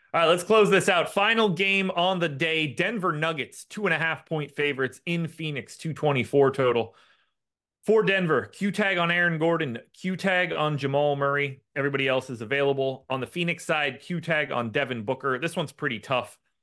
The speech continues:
Jokic is twelve four. He's eight percent owned. That's the high mark. Uh, you can get to a forty-seven hundred dollar K C P on FanDuel. He's twenty-seven percent owned.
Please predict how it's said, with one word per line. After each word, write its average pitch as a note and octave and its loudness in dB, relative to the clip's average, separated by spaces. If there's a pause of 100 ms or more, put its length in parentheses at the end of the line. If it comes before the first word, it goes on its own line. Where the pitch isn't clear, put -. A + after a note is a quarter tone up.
(100)
Jokic D#3 -2
is G#2+ -18
twelve C#3 0
four. C3+ 0
He's D#3 -10
eight D#3 -4
percent C3+ -4
owned. B2 -4
That's C#3+ -4
the A#2+ -2
high B2+ -4
mark. C3 -4 (260)
Uh, B2 -4
you C3+ -4
can D3 -6
get C#3+ -2
to D#3 -4
a C3 -2
forty-seven D#3+ -2
hundred C#3+ -6
dollar C3 0
K C#3+ -6
C C3 -12
P C3+ -2
on G#2+ 0
FanDuel. C3 0
He's C#3 -6
twenty-seven B2+ -4
percent A2+ -4
owned. A#2 -6